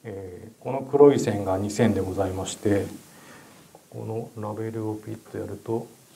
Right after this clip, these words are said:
消えて、ニュルっとなるわけですけど、これが、いいよ。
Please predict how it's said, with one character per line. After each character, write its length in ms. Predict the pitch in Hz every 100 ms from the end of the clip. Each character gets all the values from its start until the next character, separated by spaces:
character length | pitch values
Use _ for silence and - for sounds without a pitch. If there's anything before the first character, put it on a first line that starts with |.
| -
消 120 | 110
え 20 |
て、 320 | 107 110 110 110 - - _ _ - - _ _ - _ -
ニ 80 | - - - 104
ュ 140 | 98
ル 60 | 98
っ 60 | - _
と 80 | - 107
な 80 | 104 92
る 60 |
わ 80 | 87 -
け 60 |
で 60 | 90
す 100 | 87 -
け 60 |
ど、 120 | 92 101 _ _ _ _ _ _ _ _ _ _ _ _ _ _ _ _ _ -
こ 120 | 123
れ 80 | 127 127
が、 180 | 127 139 - - _ _ _ _ 127
い 20 |
い 20 |
よ。 100 | 120